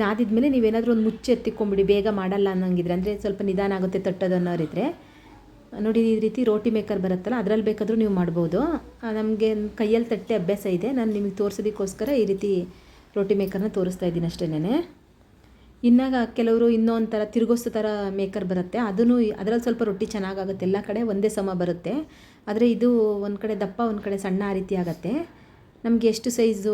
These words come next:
ಬೇಕೋ ಅಷ್ಟು ದಪ್ಪದ ಉಂಡೆ ತಗೊಂಡು ಇದನ್ನು ಇದ್ರ ಮಧ್ಯದಲ್ಲಿ ಇಟ್ಬಿಟ್ಟು ಮೇಲೆ ಕೆಳಗೆ ಎರಡು ಕವರ್ ಇಟ್ಕೋಬೇಕು, ಇಲ್ಲಾಂದರೆ ಅದಕ್ಕೆ ಅಂಟ್ಕೊಂಡ್ಬಿಡತ್ತೆ. ಅದಕ್ಕೋಸ್ಕರ ಯಾವ ಸೈಜ್ ಬೇಕೋ ಆ ಸೈಜ್ ತಗೊಂಡು, ನೀರು ಏನು ಹಾಕೋದಕ್ಕೆ ಹೋಗ್ಬಿಡಿ. ನೋಡಿ, ಸ್ವಲ್ಪ ಅಗಲ ಮಾಡ್ಕೊತಾ ಇದ್ದೀನಿ ನಾನು.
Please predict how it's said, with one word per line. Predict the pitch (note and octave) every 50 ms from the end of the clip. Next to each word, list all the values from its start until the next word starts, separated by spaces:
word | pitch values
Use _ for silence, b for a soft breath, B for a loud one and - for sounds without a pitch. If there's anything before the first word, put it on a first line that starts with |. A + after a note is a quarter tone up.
| G#3 F#3+ G3
ಬೇಕೋ | G3 F#3+ G3 - G#3+ G3
ಅಷ್ಟು | G3 - - - G#3+ G3+ F#3+ F3+ F3+
ದಪ್ಪದ | F#3+ F#3 - G3 F#3+ F3+ F#3+ G3
ಉಂಡೆ | G3 G3 G3 G3 G3
ತಗೊಂಡು | F#3 F3 F3 E3+ F3 A3+ D#4 D#4+ B3
ಇದನ್ನು | G#3 A3 G#3+ G#3 G3+ G3+ G3
ಇದ್ರ | F#3 F3+ G3 G3
ಮಧ್ಯದಲ್ಲಿ | F#3+ E3 G3 G3+ G3 G#3 G3 F3+
ಇಟ್ಬಿಟ್ಟು | F3 - E3 E3+ E3+ - F#3 A3+ D#4 F4+ - B B B B B B B _ A3
ಮೇಲೆ | A3 A3+ A#3+ A#3+ A#3+
ಕೆಳಗೆ | A#3 A3 G#3+ A3+ G#3+
ಎರಡು | G#3 G3+ A#3 A#3 -
ಕವರ್ | G3+ F#3 G#3 G3+ G3+
ಇಟ್ಕೋಬೇಕು, | F#3+ - - G3 F3+ F3+ F3 F3+ - F3+ A3+ D#4 D4+
ಇಲ್ಲಾಂದರೆ | A#3 A3 G#3+ G3+ G3+ G3+ F#3+
ಅದಕ್ಕೆ | F#3 F#3+ F#3 - G3+ F#3+
ಅಂಟ್ಕೊಂಡ್ಬಿಡತ್ತೆ. | F#3 F3+ F#3 - A3 G#3 G3 F#3 F3+ F3 F3 E3+ E3
ಅದಕ್ಕೋಸ್ಕರ | F3 E3+ F3+ F3+ F3+ - - D#3 F3 A3+ D4+ F4 - - - - - _ - _ _ - - - - - _ _ _ _ _ _ _ - - B B B B B B B B B B B B B B B B B B B - G#3
ಯಾವ | G3+ G#3 G3+ - G#3+
ಸೈಜ್ | G3+ G3 F3+ F3+ F#3
ಬೇಕೋ | F#3 F#3 G#3 G3 F#3
ಆ | F#3 -
ಸೈಜ್ | G3 F#3+ F#3+ F#3+ - -
ತಗೊಂಡು, | F3+ F3 F3 G#3+ C4 C4 A#3 G#3 A3
ನೀರು | A#3+ B3+ C4 B3+ A#3
ಏನು | A3 G#3 G3
ಹಾಕೋದಕ್ಕೆ | F#3+ - G3 F#3 G3+ F#3+ -
ಹೋಗ್ಬಿಡಿ. | F#3+ F3 E3 E3+ F#3 B3 B3+ A3+
ನೋಡಿ, | G3 G#3+ C4+ D#4 D4+ - b b b b b b b -
ಸ್ವಲ್ಪ | A#3+ A3 A3 A3 - G#3+ F3+
ಅಗಲ | E3 G3 G3+ G#3 G3
ಮಾಡ್ಕೊತಾ | F#3 F#3 F3+ F3+ E3+ E3+ E3+ E3
ಇದ್ದೀನಿ | E3 F3 E3+ E3+ E3+
ನಾನು. | E3+ F#3+ B3+